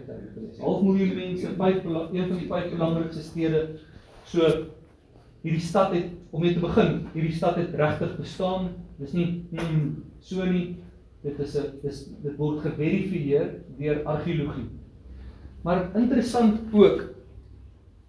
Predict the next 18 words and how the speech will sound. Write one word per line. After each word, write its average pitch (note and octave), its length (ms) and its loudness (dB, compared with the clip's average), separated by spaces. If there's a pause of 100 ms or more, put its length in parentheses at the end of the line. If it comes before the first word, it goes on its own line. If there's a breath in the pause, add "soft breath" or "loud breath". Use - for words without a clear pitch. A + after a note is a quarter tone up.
(220)
sien F#3+ 340 4
ons C#3+ 240 -2
die D3+ 160 -6
prominensie E3+ 840 4
van E3 240 -4 (420)
krone F#3 460 2 (560)
in D#3 80 -2
hierdie D3+ 260 0
stad. A2 320 -8 (500)
Van C#3+ 140 -4 (180)
krone. - 520 2 (200)
So C#3+ 160 -2
dit, D#3 160 -6 (160)
om D#3 220 -4
een A3+ 380 6
van G3 100 0
die F#3+ 100 4
goeders, G3 380 0